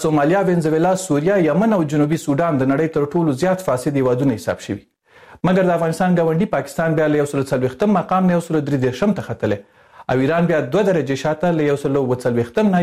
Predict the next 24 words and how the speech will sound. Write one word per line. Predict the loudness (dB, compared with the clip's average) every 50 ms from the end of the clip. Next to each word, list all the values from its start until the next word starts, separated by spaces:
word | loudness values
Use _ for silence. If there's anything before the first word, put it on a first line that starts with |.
| 2
یو | 0 0 -2 -2
سل | -2 0 0
نهه | 0 0 0 -4 -4 -4 -4
څلوېښتم | -2 -2 -2 -2 -2 -2 0 0 0
مقام | 0 0 -2 -2 0 0
ته | 0 0
ورځېدلی. | 0 0 0 0 0 0 -2 -2 -6 -12 _ _ _ _ _ _ _ _ _ _ -2
طالبانو | 0 2 2 2 2 2 2 2 0 0
په | -2 0 0
تیره | 2 2 2 2 2
اونۍ | 2 2 2 2 2 0
کې | -2 0
په | 2 2 2
لومړي | 2 2 2 2 2 2
ځل | 2 2 2 0 0
کابل | 0 2 2 0 0
کې | 0 -2 -2
د | -2 -4 -2
سیمې | -2 2 2 2 4 2 2
د | 0 2
هیوادونو | 2 2 2 2 2 2 2 2
د | 2 0
استازو | -2 -2 -2 0 0 0 0 0 0
د | 2